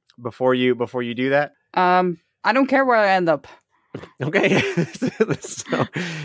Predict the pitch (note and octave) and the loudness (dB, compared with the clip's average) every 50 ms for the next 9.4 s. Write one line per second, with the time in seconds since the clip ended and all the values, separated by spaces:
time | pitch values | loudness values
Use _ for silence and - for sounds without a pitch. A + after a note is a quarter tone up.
0 | C3 A2 - B2+ B2+ C3 C3 C3 - D3 C#3+ C#3+ D3 D#3 D#3 D3 D3 D3+ - - | -12 -8 -4 0 0 2 0 0 0 -2 -2 0 0 0 2 2 0 0 0 -2
1 | D#3 D3+ D3 C#3+ - E3 D#3+ - C#3+ B2+ - - B2 A#2 A#2 A#2+ - - A2+ - | 0 0 0 0 0 0 0 0 -2 -4 -2 -2 0 0 0 0 -2 -4 -2 -2
2 | C#3 - - A#2+ - D3 D3 D3 C3 B2 A#2 A2 A2+ A#2+ A#2 G#2+ A2+ A#2 A#2 - | -2 -2 -2 -6 0 0 2 4 4 4 2 4 2 0 0 0 -4 -8 -4 -2
3 | D3+ C#3 C3 B2 B2 D#3 E3+ F3 F3+ F#3 F3 E3 D3+ E3+ E3 D#3+ D3 C3 A2+ - | 0 0 0 0 0 0 2 2 2 2 0 0 0 0 0 2 0 0 -2 -2
4 | - C3 C3 C3 C3+ C3+ C3 - C3+ C3 B2+ B2+ B2 _ _ _ _ _ _ _ | -2 0 2 2 2 2 2 2 0 2 2 0 -2 _ _ _ _ _ _ _
5 | _ _ _ - C3+ C3 B2+ A#2+ A#2 A#2 C3 C#3 B2 - - - C#3+ C#3 B2 A2+ | _ _ _ 0 0 2 2 0 0 0 0 0 0 -2 -4 0 0 2 0 0
6 | - - G#2 A2 A#2+ G#2+ - - B2 A2 B2 B2+ D#3 D3 C#3 C#3+ C#3 C3+ C3+ B2+ | -4 -6 -6 -6 -6 -6 -8 -14 -6 -4 -4 -2 0 0 0 2 2 2 2 0
7 | A2+ - - C3 C3 B2 - A2 A2 A2 A2 - - - - B2+ A#2 - - C3+ | -2 0 2 2 2 2 0 -2 -2 -2 -2 -4 -6 -8 -6 -6 -6 0 0 2
8 | C#3 C#3 B2+ - C3+ C3 B2 - - A#2+ G#2 A2+ A2 A2 A2 G2+ A#2 A#2+ A2 G2+ | 2 2 0 0 0 -2 -2 -4 -8 -4 -2 0 0 0 -2 -2 -2 -2 -2 -2
9 | G2+ F#2+ A2+ A2 - A2 G2+ G2+ | -2 -2 -4 -4 -2 -6 -6 -8